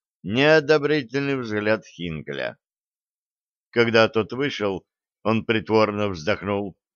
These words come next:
"Он меня не переносит". "Имей терпение, дорогой". Она собрала бумаги. "Я хочу искупаться. Оставайся и отдыхай здесь",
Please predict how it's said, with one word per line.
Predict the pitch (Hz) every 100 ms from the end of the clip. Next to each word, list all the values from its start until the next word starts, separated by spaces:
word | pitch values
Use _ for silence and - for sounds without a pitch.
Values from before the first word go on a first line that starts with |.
| _ _ _ _ _ _
"Он | 147 147 127 104
меня | 104 101 101 98 87
не | 95
переносит". | 87 101 101 104 101 95 90 87 - 120 _ _ - _ _ _ _ _ _ _ _ _ _ _ _ _
"Имей | 80 80 85 82
терпение, | 104 101 - 143 139 71 69
дорогой". | 67 82 92 113 - _ _ _ _ _ _
Она | 95 107 101
собрала | 104 92 98 101 98
бумаги. | 90 90 85 82 71 76 - _ _ _ _ _ _
"Я | 113 120 117 110 -
хочу | 110 - 117
искупаться. | - 117 - 90 87 - 92 - _ _ -
Оставайся | 147 - 107 135 175 - 143
и | 117
отдыхай | 90 73 82 117 98
здесь", | - - 82 78 - -